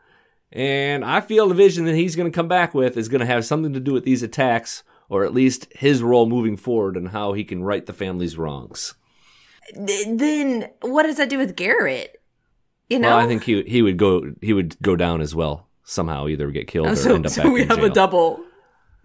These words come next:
Speaker 2: we have a double
Speaker 1: That
Speaker 2: hitter.
Speaker 1: That'd be the resolution. I mean,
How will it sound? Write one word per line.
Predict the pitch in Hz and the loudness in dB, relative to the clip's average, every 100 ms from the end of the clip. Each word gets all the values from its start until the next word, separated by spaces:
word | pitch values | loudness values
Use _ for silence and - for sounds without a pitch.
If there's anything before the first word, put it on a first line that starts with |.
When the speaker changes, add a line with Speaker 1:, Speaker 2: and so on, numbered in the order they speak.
| _ _ _ _ - | _ _ _ _ -8
Speaker 2:
we | 247 | -6
have | 214 | -4
a | |
double | 190 190 - | 0 4 4
Speaker 1:
That | 185 | 2
Speaker 2:
hitter. | 165 117 - _ _ _ _ - | -2 -6 -8 _ _ _ _ 0
Speaker 1:
That'd | 156 | 2
be | 160 | 4
the | 147 | 6
resolution. | 135 131 113 110 98 80 73 - _ | 6 4 4 2 0 -6 -14 -20 _
I | 120 | -2
mean, | 180 | 0